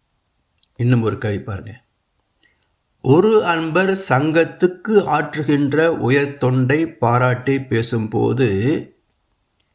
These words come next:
மறுவற்ற அவர் குடும்ப மாண்பு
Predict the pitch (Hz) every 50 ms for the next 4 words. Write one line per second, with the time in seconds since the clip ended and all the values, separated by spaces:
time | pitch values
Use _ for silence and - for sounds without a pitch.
0 | _ _ _ _ _ _ - 107 113 123 160 185 185 175 180 175 180 - - -
1 | 185 202 208 214 202 - - - 143 139 131 131 127 127 135 143 165 165 170 165
2 | 156 143 123 123 135 147 143 143 147 151 147 143 160 185 196 202 208 196 -